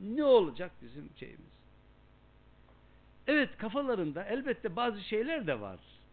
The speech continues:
Yani kendilerine göre kurgular da oluşuyor.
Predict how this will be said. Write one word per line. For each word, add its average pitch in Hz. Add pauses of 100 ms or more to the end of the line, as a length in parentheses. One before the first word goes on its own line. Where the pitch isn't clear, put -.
(120)
Yani 127
kendilerine 156
göre 147
kurgular 151
da 147
oluşuyor. 98